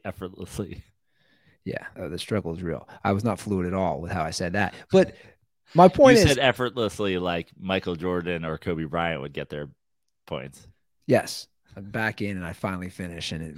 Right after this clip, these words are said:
Speaker 2: you know.
Speaker 1: Uh, uh, you, you almost, you didn't get it out, but a ref blew a whistle halfway through the word,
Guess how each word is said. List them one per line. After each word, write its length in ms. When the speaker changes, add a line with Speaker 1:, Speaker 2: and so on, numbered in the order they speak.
Speaker 2:
you 160
know. 80
Speaker 1:
Uh, 220
uh, 120
you, 220
you 240
almost, 640
you 160
didn't 300
get 180
it 120
out, 320
but 140
a 80
ref 320
blew 200
a 40
whistle 340
halfway 360
through 220
the 60
word, 460